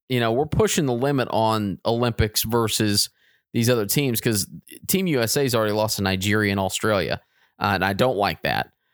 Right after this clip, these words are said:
Um, but I, I think they're fine. Like, you have Kevin Durant, the best player in the world, on your team that's gonna help. Uh, no Steph Curry this year.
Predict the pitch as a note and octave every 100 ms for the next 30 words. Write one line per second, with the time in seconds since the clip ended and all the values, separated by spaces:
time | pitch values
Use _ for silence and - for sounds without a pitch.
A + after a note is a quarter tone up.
0 | _ - G2+ G2 F#2+ F#2 - G#2+ A2 G#2+
1 | G2+ F2+ G#2+ G#2+ G2+ - F#2 G1+ G1+ -
2 | - - _ - - G#2+ F#2 G#2+ F#2+ F#2
3 | F#2 F#2 D#2+ A1 F#2 F#2 - G2+ F2+ F#2+
4 | A2 G#2+ G2 G2 G2 G#2 F#2+ F#2 - E2+
5 | G2 F#2 - - _ _ _ G#2+ G#2 G2
6 | A2+ G#2 A2 - G#2+ G2 D#2+ - D#2 -